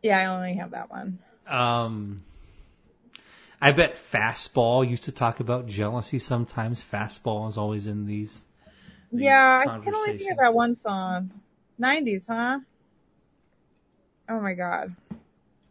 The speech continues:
Speaker 2: I don't know if you know this, but you and I are actually the only people who are nineties kids who remember this stuff. So,
Speaker 1: Really?
Speaker 2: yeah, when we, when we talk about this, it's so interesting to everyone else 'cause they don't even know what these songs are.
Speaker 1: Do you know the song Polyester Bride by Liz Phair?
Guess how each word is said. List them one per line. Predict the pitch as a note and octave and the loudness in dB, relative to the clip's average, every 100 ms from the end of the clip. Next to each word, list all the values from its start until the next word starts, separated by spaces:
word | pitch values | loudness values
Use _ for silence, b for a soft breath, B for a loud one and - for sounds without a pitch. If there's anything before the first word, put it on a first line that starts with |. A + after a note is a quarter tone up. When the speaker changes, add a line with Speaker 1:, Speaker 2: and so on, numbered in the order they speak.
| - - | -10 0
Speaker 2:
I | E3 | 2
don't | E3+ | 4
know | |
if | C3+ | 2
you | B2 | 2
know | B2 | 0
this, | A2 | -2
but | B2+ | -6
you | C3 C3 C#3+ | -6 0 2
and | A#2+ | 2
I | A#2 | 2
are | A2 | 0
actually | A2 - G#2+ | -2 -4 -6
the | A2 | -4
only | A2 G#2 G#2 - _ - | -6 -6 -8 -14 _ -10
people | A2+ G#2+ G2 | -8 -6 -6
who | G#2+ G#2 | -4 -4
are | G2+ | -4
nineties | G2+ G2+ G2 G2 - | -4 -6 -6 -12 -14
kids | G2 - | -14 -12
who | F#2+ | -14
remember | F2+ F#2 F#2+ | -12 -14 -14
this | F#2+ - | -16 -18
stuff. | - G2 F#2+ _ _ b b b b | -14 -14 -16 _ _ b b b b
So, | - C3+ | -6 4
Speaker 1:
Really? | A#3 C4 E4+ G#4+ - - | 6 8 6 0 -6 -4
Speaker 2:
yeah, | D#3+ A#2+ G#2 | 2 2 2
when | A#2 A#2 | -2 0
we, | D3 | 0
when | D3 B2+ B2 | 0 0 2
we | C3 | 4
talk | B2 A#2+ A2+ | 4 2 0
about | G#2+ G2+ - | -2 -2 -4
this, | G2+ F#2+ C#3+ | -6 -6 -10
it's | - - | -10 -12
so | - B2+ A#2 | 0 2 2
interesting | G#2+ G2+ A2 - A#2 | 0 -4 -6 -4 -4
to | A2 | -2
everyone | G#2 G#2+ G#2 G#2 | -4 -2 -2 -2
else | G2+ A2 - - b b - | -4 -6 -12 -20 b b -6
'cause | A2 | -2
they | A2+ A#2+ | 4 4
don't | A#2 | 4
even | G#2+ G#2 | 0 0
know | G#2 G#2 | 0 -2
what | G2 | -2
these | G#2 F#2+ | -4 -6
songs | - F#2+ F2+ F#2+ | -6 -8 -8 -12
are. | F2+ F2+ _ - _ _ _ _ _ _ - | -14 -16 _ -20 _ _ _ _ _ _ -6
Speaker 1:
Do | C#4 | 0
you | D4 G4 | 2 4
know | B4 B4 | 6 6
the | F4 | 4
song | C#4+ C#4+ | -2 0
Polyester | A3 G#3+ G#3+ G#3 G#3+ | 0 2 0 -2 -4
Bride | G3 F#3+ F#3 | -2 -2 -2
by | G3 | -4
Liz | F#3 F#3+ F#3+ | -4 -8 -8
Phair? | F#3+ F#3 F#3+ | -6 -4 -4